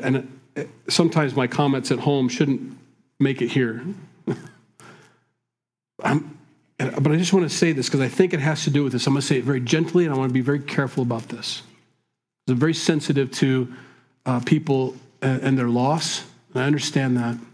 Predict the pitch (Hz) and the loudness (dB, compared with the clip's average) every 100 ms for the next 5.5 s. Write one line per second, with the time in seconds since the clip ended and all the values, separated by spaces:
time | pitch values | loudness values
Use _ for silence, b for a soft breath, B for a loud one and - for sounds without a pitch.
0 | _ _ _ _ _ _ _ _ _ _ | _ _ _ _ _ _ _ _ _ _
1 | - 180 139 135 135 151 151 156 - 139 | -2 2 2 0 0 0 2 0 2 0
2 | 151 143 135 143 123 135 127 120 123 - | 0 0 0 -2 0 0 0 0 -4 -2
3 | 143 - 127 120 - 131 123 135 117 139 | -2 0 0 0 0 -2 0 -2 0 0
4 | 131 123 123 - 131 127 120 123 120 120 | 0 -2 -4 0 2 2 2 0 0 -2
5 | 110 110 107 - | -2 -4 -8 -16